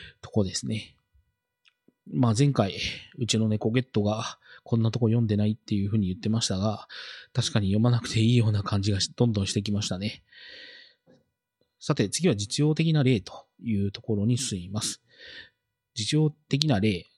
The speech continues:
次により実用的なことをしてみましょう。ページを見ているユーザーが使用しているブラウザーの種類を確認してみますと。確認してみます。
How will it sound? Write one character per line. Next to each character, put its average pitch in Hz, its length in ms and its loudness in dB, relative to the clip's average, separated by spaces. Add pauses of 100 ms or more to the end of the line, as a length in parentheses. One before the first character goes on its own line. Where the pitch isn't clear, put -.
(120)
次 175 240 4
に 147 340 4
よ 131 140 6
り 165 160 4
実 147 220 2
用 180 120 6
的 180 200 0
な 196 100 4
こ 185 100 0
と 214 160 6
を 117 80 6
し - 100 2
て 113 80 4
み 104 120 4
ま 95 100 0
し - 100 2
ょ 87 220 -2
う。 - 20 -20 (800)
ペ 160 180 6
ー - 20 8
ジ 170 140 6
を 175 80 8
見 175 140 6
て 160 100 4
い 123 140 8
る 104 120 2
ユ 104 200 4
ー - 20 6
ザ 107 240 4
ー - 20 2
が 139 200 4
使 120 180 2
用 107 120 6
し - 100 -2
て 110 100 0
い - 20 -2
る 95 120 -2
ブ 107 120 2
ラ 127 120 8
ウ 147 60 6
ザ 156 140 6
ー 156 40 6
の 156 100 6
種 156 220 6
類 127 200 8
を 147 80 8
確 - 240 -6
認 98 220 0
し - 100 -2
て 151 260 4 (280)
み 107 100 4
ま 98 100 0
す - 120 -2
と。 - 160 -18 (360)
確 - 220 -2
認 117 180 4
し - 80 -2
て 110 80 0
み 101 120 0
ま 90 160 -4
す。 - 180 -4